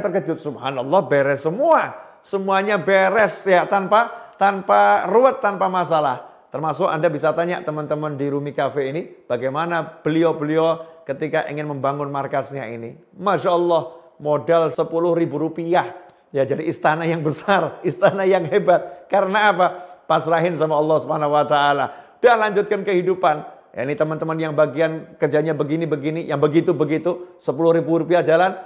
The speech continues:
pasrahkan sama Allah. Tiba-tiba saya survei ke sini, survei, subhanallah,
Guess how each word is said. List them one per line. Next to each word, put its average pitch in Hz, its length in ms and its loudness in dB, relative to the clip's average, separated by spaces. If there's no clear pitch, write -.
pasrahkan 156 480 -2
sama 151 240 0
Allah. 135 320 -4
Tiba-tiba 247 480 4
saya 247 160 2
survei 226 400 4
ke 202 80 2
sini, 214 480 0
survei, 165 680 0
subhanallah, 180 920 0